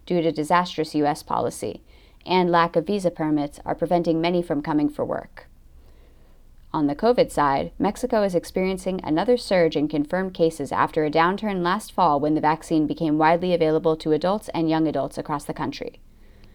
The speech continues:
Children under fifteen have not yet received vaccines,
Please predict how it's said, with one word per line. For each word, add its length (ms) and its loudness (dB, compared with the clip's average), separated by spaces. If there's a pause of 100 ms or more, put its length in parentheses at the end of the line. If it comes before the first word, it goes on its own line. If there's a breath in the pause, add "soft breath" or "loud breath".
(140)
Children 320 2
under 200 0
fifteen 480 0
have 180 -4
not 220 2
yet 180 0
received 320 -2
vaccines, 720 -4